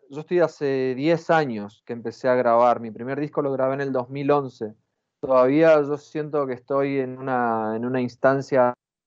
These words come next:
de, de aprendizaje, de lo que es grabar, de lo que es componer. Parece mucho tiempo, pero en realidad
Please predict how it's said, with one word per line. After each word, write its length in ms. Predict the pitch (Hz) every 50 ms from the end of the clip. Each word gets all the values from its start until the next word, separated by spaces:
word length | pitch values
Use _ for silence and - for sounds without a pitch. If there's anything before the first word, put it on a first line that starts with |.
| _ _ _ _ _ -
de, 480 | 127 120 117 113 110 110 107 107 107 107
de 280 | 104 92 82 117 117 120
aprendizaje, 840 | 113 117 117 113 113 110 110 - - 165 156 - - 107 98 104
de 120 | - 104 113
lo 120 | 113 110
que 320 | - 117 117 123 127 127 127
es 300 | 123 123 _ _ _ -
grabar, 520 | - 110 113 110 107 117 123 131 135 131 123
de 80 | 120
lo 120 | 113 110 107
que 120 | 113 117
es 60 | 117
componer. 480 | 117 - 120 117 - 117 120 127 123 -
Parece 320 | - 127 147 156 - 175
mucho 260 | 160 156 165 165 170 165
tiempo, 320 | 160 170 175 170 185 170
pero 320 | 156 135 135 127 120 120
en 60 | 117 113
realidad 420 | 117 113 120 127 139 151 156